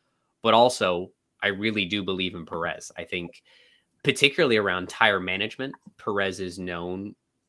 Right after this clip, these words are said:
for making tires last longer than they should. Suzuka's a track that typically eats tires,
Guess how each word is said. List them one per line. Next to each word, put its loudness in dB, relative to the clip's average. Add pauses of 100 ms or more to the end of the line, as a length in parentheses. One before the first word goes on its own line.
for 0
making 0
tires -2
last -4
longer -4
than -8
they -8
should. -6 (560)
Suzuka's -4
a -2
track 2
that -20
typically -6
eats -8
tires, -2